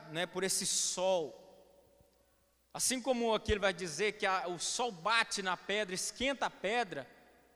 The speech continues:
e aí esquenta também a planta, o brotinho que começou a crescer ali. Porque essa alegria, essa motivação, ele conseguiu fazer muita coisa.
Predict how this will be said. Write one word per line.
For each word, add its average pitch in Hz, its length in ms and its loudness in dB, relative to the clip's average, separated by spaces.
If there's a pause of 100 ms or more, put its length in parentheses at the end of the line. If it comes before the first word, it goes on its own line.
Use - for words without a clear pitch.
(540)
e 175 60 -2
aí 202 100 -2
esquenta 202 480 -2
também 185 380 -2
a 185 60 -2
planta, 180 460 -4
o 160 40 -8
brotinho 214 680 -2
que 190 120 -8
começou 180 400 -6
a 156 60 -6
crescer 147 400 -10
ali. 135 260 -12 (560)
Porque 185 180 -2
essa 262 260 2
alegria, 180 360 -2
essa 190 160 -2
motivação, 190 680 -4 (180)
ele 214 100 2
conseguiu 247 360 -2
fazer 240 260 2
muita 277 340 4
coisa. 196 540 4